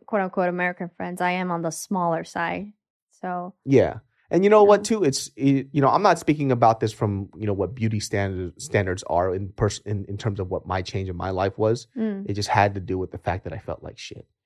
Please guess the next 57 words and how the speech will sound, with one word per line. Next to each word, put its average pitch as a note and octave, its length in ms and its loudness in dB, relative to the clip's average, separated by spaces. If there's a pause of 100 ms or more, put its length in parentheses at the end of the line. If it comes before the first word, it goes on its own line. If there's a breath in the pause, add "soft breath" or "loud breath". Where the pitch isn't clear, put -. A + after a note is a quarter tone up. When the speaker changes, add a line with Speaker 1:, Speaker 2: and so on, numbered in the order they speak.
(180)
Speaker 2:
and F#2+ 100 -8
I F#2+ 40 -2
couldn't F#2 260 -6
ignore F2 320 -6
it F2 60 -8
anymore, F2 420 -14 (300)
Speaker 1:
Yeah. G3 240 -6
Speaker 2:
you F#2+ 60 -4
know? E2+ 220 -8 (360)
Speaker 1:
And F#4+ 100 4
Speaker 2:
Yeah. D#5 60 2
Speaker 1:
I'm D#5+ 140 0
glad A4 240 6
you G4+ 140 6
changed C#4+ 480 -4
it - 200 -4
because G3+ 520 -4 (1000)
Speaker 2:
It's D3+ 120 6
Speaker 1:
I A#4 40 2
don't B4 80 0
Speaker 2:
hard E4+ 160 4
now, A#3 120 6
too. G3 260 -2
Even G#3 220 -2
Speaker 1:
Yeah. A#3+ 60 -2
Speaker 2:
going G#3 160 4
to F#3+ 80 2
Hawaii F#3 260 0
when B2 160 0
I G2+ 60 -2
gained B2 180 0
that - 120 -4
ten A#2+ 180 -2
pounds, B2+ 280 0 (440 soft breath)
I B2 80 6
worked D#3 240 2
so D#3 240 4
hard D3 280 4
to C3 60 2
drop, A2 260 4
like, G#2 180 0
eight. B2+ 200 -2
It C3+ 120 -4
took - 140 -6
me C3+ 100 0
two - 180 -2
and F3+ 80 2
a - 20 0
half D3+ 200 2
weeks G#2 200 -2
and G#2 80 -4
I - 40 0
dropped, G2+ 260 -2
like, F#2 160 -6
seven, - 680 -4
seven-ish G#2 580 -2
pounds, - 340 -8